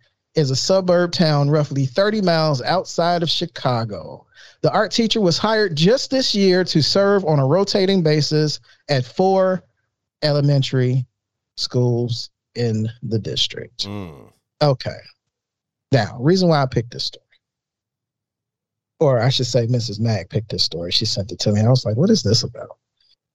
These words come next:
Speaker 1: <clears throat> You know that school choice thing?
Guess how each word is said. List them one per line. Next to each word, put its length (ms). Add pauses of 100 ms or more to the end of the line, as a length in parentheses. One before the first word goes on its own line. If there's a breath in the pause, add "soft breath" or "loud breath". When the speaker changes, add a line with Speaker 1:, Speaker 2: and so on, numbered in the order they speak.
(840)
Speaker 1:
<clears throat> 380 (1200)
You 120
know 120
that 120
school 320
choice 340
thing? 320